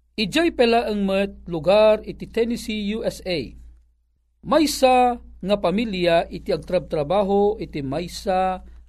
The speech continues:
nga paktorya. Pagimbagan na ket mabalinda nga isurot ijay ti maysa nga anakda. Kadayta nga pagtrabahuan, agkaraiwara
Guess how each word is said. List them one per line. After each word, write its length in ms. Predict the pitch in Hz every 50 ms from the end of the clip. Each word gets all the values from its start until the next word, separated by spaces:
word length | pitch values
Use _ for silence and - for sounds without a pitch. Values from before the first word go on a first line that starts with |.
| _ _ -
nga 400 | 139 151 175 175 175 175 175 165
paktorya. 720 | - - - - 151 151 - - 160 131 135 131 - - - - - - - - _ _ _ _ _ _ _ -
Pagimbagan 560 | - 139 165 220 226 220 220 196 214 208 202 196
na 160 | 202 202 202
ket 160 | 202 - 190
mabalinda 580 | 175 165 151 170 165 170 170 151 185 185 185 185
nga 100 | 180 165
isurot 580 | 151 - - - 214 220 214 214 208 208 - - -
ijay 460 | - 147 139 147 143 139 - - - - - - - - _ _ _ _ _
ti 60 | - 151
maysa 480 | 147 151 185 185 185 - 196 185 185 180
nga 100 | 165 - 160
anakda. 480 | 147 143 - - 135 131 127 98 - - - - - - - _ _ _ _ _ _ _ _ _ _ _ -
Kadayta 480 | - 220 214 330 359 349 349 277 240 226
nga 80 | 214
pagtrabahuan, 880 | 214 - 180 151 - - 165 147 139 135 - - 139 123 110 104 101 101 - - - - - - - - - - - - - _ _ _ _ _ _ _ _ _ _ _ _ _ -
agkaraiwara 960 | 233 247 196 - - - - 208 202 214 208 202 190 180 180 170 180 196 202